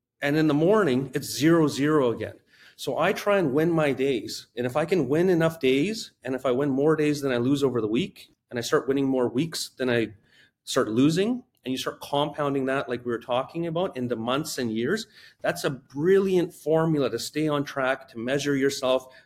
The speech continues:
Don't be too, too hard on yourself because, again, life and things happen, but as long as you have a system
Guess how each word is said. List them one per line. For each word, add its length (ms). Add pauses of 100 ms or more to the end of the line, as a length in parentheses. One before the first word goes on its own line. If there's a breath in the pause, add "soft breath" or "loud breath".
Don't 160
be 100
too, 260
too 220
hard 300
on 140
yourself 460 (300 soft breath)
because, 200
again, 300
life 320
and 120
things 220
happen, 560
but 120
as 120
long 180
as 120
you 80
have 180
a 60
system 600